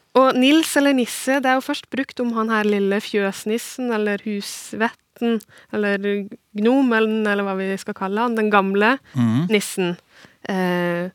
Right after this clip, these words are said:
Speaker 1: og brukt om han, så er det kjent i alle fall fra femtenhundretallet. Eh, og han er jo ikke spesifikt knytt bare til jula, han er mer sånn helårlig fenomen. Eh, men så kan man spørre,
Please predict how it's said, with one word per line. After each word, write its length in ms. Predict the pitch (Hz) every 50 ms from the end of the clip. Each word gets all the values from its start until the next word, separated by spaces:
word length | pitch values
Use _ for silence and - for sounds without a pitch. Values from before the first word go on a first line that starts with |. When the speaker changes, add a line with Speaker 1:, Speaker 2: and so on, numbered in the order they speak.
| _ _ _ _ _ _ _ _ _ _ _ -
Speaker 1:
og 200 | 208 208 214 202
brukt 220 | 190 214 208 - 208
om 60 | 202
han, 180 | 226 277 320 302
så 100 | - 233
er 40 | 220 214
det 80 | 214 208
kjent 460 | - 185 180 185 185 _ _ _ -
i 60 | -
alle 140 | - 120 180
fall 220 | - - 180 170
fra 260 | - - 180 175 175 175
femtenhundretallet. 920 | - - 175 170 - - 185 180 180 185 185 - - 196 196 185 180 180 180 - _ - - _ _ _ - -
Eh, 160 | 180 175 175
og 80 | 180 185
han 160 | 220 262 277
er 60 | 254
jo 60 | 220
ikke 200 | 220 - 269 262
spesifikt 1400 | - - - _ _ _ _ _ _ - 220 214 220 226 233 226 - 226 - - 208 - - - _ - - -
knytt 460 | - - 208 208 - - - - - - _
bare 300 | 190 185 180 170 180 180
til 380 | - - 202 190 190 190 190 - _ _ _ _ -
jula, 380 | 220 262 302 302 311 320 311 - _ _
han 100 | - 247
er 80 | 226 214
mer 220 | 202 196 196 190
sånn 280 | - - 185 175 175 185 - _ _ _ _ _ _ -
helårlig 640 | 254 208 196 185 185 190 196 214 233 240 247 254 247 - _ _ _ _ -
fenomen. 480 | - 247 226 220 208 185 175 156 185 - - - - - - - - - - - - - _ _ -
Eh, 180 | - 262 277 285 -
men 120 | 294 320
så 100 | 320 370
kan 100 | - 339
man 120 | 320 330 311
spørre, 300 | - 294 285 285 254